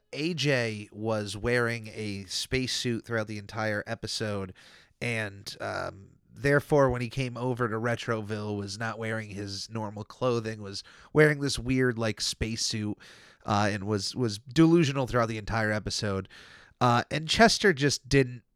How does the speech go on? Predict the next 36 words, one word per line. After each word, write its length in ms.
really 340
turn 320
out 300
that 320
well 380
in 120
three 420
D. 280
It, 180
it 60
was 180
definitely 580
off. 400
Uh, 280
we 360
eventually 640
got 380
a 60
bunch 500
of 220
Retroville 920
characters 760
in 160
a 80
pseudo, 760
um, 260
they 140
were 140
drawn 440
in 140
the 80
Fairly 300
Odd 180
Parents 300
style, 520
but, 300